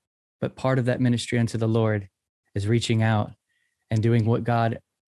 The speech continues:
in obedience has spoken to us to do. I, I, <laughs> I read this book recently by, uh, Dane Ortland, and he talked about the priesthood a bit and how Jesus sympathizes with us, literally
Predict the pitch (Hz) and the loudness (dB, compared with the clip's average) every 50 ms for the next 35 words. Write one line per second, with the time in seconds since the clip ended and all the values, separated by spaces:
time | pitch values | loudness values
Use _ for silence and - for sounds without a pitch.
0 | _ _ _ _ _ _ _ _ _ - 135 123 113 107 107 135 147 123 120 113 | _ _ _ _ _ _ _ _ _ 0 2 4 4 4 4 4 4 4 4 2
1 | 113 - 120 120 120 113 - - - - - 127 127 - - 117 110 - 117 117 | 0 0 -2 -2 -2 -2 -2 -4 -6 -2 0 0 0 2 0 0 0 0 0 0
2 | 113 101 - - - _ _ _ - - _ _ _ - 123 113 127 127 120 117 | 0 -2 -4 -10 -18 _ _ _ -20 -20 _ _ _ -2 2 4 6 6 6 6
3 | 120 127 - - 123 127 127 - 127 117 123 151 143 160 151 160 160 143 131 120 | 4 2 0 0 0 0 0 0 0 0 2 4 4 6 6 6 4 4 2 0
4 | - - 143 139 131 135 131 123 - - 117 120 120 107 113 113 113 113 113 107 | 0 2 0 2 2 2 0 0 0 0 0 0 2 2 2 2 2 4 2 2
5 | 107 107 107 123 123 127 127 120 - 123 127 131 - 123 120 113 110 107 - _ | 2 2 2 2 4 4 4 2 2 2 2 2 2 2 2 2 0 -2 -6 _
6 | _ _ _ _ _ _ - - 131 127 117 - 139 139 139 - 127 123 120 110 | _ _ _ _ _ _ 0 2 2 2 2 2 2 2 2 2 0 0 0 0
7 | - 110 - - 127 127 123 117 - - 127 120 113 107 107 - _ _ _ _ | -2 -4 -2 0 0 2 0 0 0 0 0 2 2 0 -4 -10 _ _ _ _
8 | _ _ _ _ _ _ _ _ _ _ _ - 120 110 104 127 127 127 - - | _ _ _ _ _ _ _ _ _ _ _ -2 0 2 2 2 2 2 2 0
9 | 127 120 110 110 123 120 110 98 120 127 127 113 120 117 110 - - - - - | 2 2 4 4 4 2 2 2 2 2 2 2 2 0 0 -2 -4 -6 -8 -10
10 | _ _ _ _ _ _ _ _ _ _ _ _ _ _ _ _ _ _ _ _ | _ _ _ _ _ _ _ _ _ _ _ _ _ _ _ _ _ _ _ _
11 | _ _ _ _ - - - - 151 156 - - 120 - 113 110 107 107 - - | _ _ _ _ -14 -8 -2 0 0 2 2 -2 -2 0 2 2 4 4 4 2
12 | - - 117 104 - 110 101 - 131 135 127 131 120 113 120 117 110 - - | 2 0 -2 -2 -2 -4 -4 0 0 2 2 2 2 2 2 2 0 -2 -6